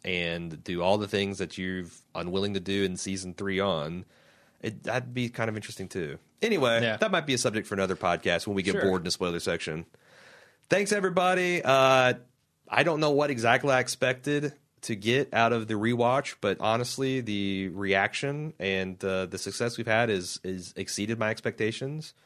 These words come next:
Speaker 2: Yeah.
Speaker 1: So thank you for that. We'll definitely be back for season two,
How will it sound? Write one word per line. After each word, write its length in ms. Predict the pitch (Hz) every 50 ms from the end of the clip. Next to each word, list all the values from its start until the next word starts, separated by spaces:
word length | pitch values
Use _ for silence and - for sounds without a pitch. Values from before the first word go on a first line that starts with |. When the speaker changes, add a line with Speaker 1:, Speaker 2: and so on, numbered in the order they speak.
| _ - - -
Speaker 2:
Yeah. 180 | - 127 113 -
Speaker 1:
So 260 | - - 117 113 104
thank 260 | 110 120 120 123 123
you 60 | 123 113
for 120 | - 117
that. 280 | 113 117 123 131 131 85
We'll 80 | 104 98
definitely 280 | 107 113 110 - 120 110
be 120 | 101 104
back 200 | 104 113 113 107
for 80 | - 104
season 380 | - - 117 113 110 107 101 95
two, 400 | - 113 113 117 120 131 139